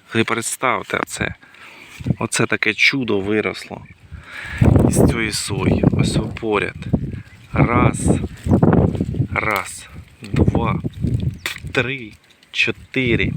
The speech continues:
П'ять. Шість. Сім. Ну, а тут ось о поряд. Уже засохла. По чотири бобини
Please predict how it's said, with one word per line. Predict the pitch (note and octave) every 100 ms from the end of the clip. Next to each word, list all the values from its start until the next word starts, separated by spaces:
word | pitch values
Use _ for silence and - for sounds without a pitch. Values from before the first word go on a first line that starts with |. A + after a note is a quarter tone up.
| -
П'ять. | - - B2+ A2 - -
Шість. | - - B2 - - -
Сім. | - - - C3 A#2+ G2+ - - - - - - _ -
Ну, | A2+ A2+ - - - -
а | A2 B2 - - - - -
тут | E3+ -
ось | A2+ -
о | G#2 G#2+ -
поряд. | - G2+ - - - - - - - - - - - - - -
Уже | G2+ G#2 C#3+
засохла. | G2+ D#2+ - F#2 - - - - - - - - - - - - - - - -
По | A2
чотири | - A#2 - G#2+ F#2+ F2+ - - - - - -
бобини | - F#2+ G2+ F#2